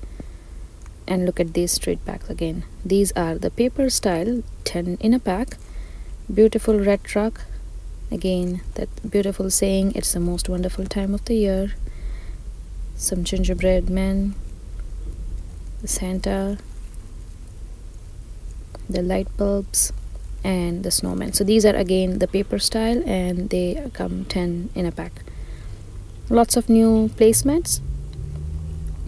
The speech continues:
So they have the one with the Santa, the poinsettias, and I'll show you later on they also have some with the snowman. So this one, the snowman and the red truck.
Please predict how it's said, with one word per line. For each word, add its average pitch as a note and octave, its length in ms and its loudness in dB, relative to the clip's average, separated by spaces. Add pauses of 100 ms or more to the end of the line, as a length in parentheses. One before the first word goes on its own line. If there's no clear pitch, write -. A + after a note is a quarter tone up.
(160)
So - 160 2
they G#3 100 4
have F#3+ 240 2
the F#3 100 4
one F#3 240 0
with F3+ 140 -2
the G3 80 -4
Santa, G#3+ 640 2 (640)
the - 100 -8
poinsettias, G3+ 960 0 (360)
and G3 120 0
I'll F#3 120 0
show F#3+ 220 2
you F#3 160 4
later F#3 320 0
on F3+ 200 0
they - 80 -2
also F#3 320 -2
have F3 200 -2
some F3 260 0
with F3+ 180 -2
the G3 80 -2
snowman. F#3+ 420 0
So F#3 140 -2
this F3+ 240 2
one, F3+ 180 -4 (760)
the - 60 -4
snowman F#3+ 520 2
and F3 300 0
the E3+ 280 -4
red D#3+ 240 -6
truck. - 400 -6